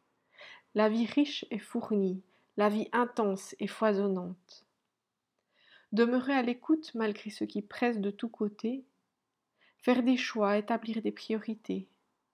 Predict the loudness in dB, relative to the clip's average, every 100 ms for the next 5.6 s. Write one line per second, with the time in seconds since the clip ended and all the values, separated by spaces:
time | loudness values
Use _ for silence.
0 | _ -20 _ 4 6 8 6 4 2 2
1 | 0 0 -4 -2 -2 -2 -8 -6 -4 -2
2 | -2 -4 -4 -6 -4 -4 -4 -6 -10 _
3 | _ -2 2 4 4 4 2 2 -2 -2
4 | -10 _ _ _ _ _ 0 4 4 2
5 | -2 -4 -4 -6 -14 -20